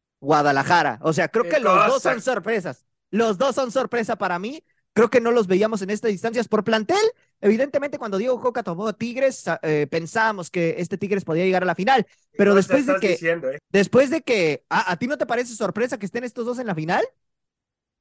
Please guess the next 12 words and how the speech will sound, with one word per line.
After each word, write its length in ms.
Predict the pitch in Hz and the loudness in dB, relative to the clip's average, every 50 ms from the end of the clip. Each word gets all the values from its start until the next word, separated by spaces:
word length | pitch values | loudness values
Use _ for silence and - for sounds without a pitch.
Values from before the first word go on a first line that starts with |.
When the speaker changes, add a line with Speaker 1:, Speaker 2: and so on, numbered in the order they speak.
| _ _ _ _ _ _ _ | _ _ _ _ _ _ _
Speaker 1:
Pero 200 | _ 160 170 175 | _ 0 2 4
bueno, 240 | 190 214 185 170 165 | 2 2 0 -2 -2
no, 160 | 190 220 247 | -4 -4 -4
no 160 | 226 233 262 | -2 -2 -2
te 80 | 254 277 | -2 -2
han 60 | 254 | -2
dado 160 | 269 277 269 | -2 -2 0
la 100 | 254 226 | 0 0
palabra, 380 | 190 240 233 269 320 330 311 277 | 0 0 0 0 0 0 -2 -4
pero 200 | - 214 190 185 | -6 -6 -6 -6
bueno, 220 | 196 190 170 156 | -6 -6 -6 -4
ya, 300 | 156 185 202 208 190 - | -4 -2 -2 -2 -4 -6